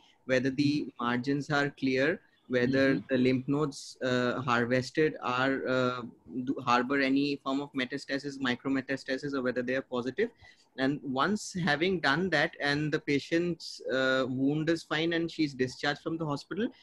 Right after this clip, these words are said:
Speaker 1: she'll follow up in our, uh, O P, uh, in our outdoor clinics, and along with that, she'll go for chemotherapy, the remaining cycles of chemotherapy,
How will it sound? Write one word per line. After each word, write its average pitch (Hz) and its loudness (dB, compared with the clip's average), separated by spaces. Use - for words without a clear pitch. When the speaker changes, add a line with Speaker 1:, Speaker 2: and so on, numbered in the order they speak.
Speaker 1:
she'll 151 -2
follow 139 2
up 185 0
in 135 2
our, 156 2
uh, 135 2
O 131 -2
P, - -4
uh, 123 0
in 135 0
our 139 2
outdoor 123 0
clinics, 190 -2
and 151 0
along 139 0
with 165 -2
that, 180 -2
she'll 151 0
go 135 0
for 175 0
chemotherapy, 147 0
the 160 2
remaining 135 2
cycles 156 -4
of 170 -2
chemotherapy, 156 -2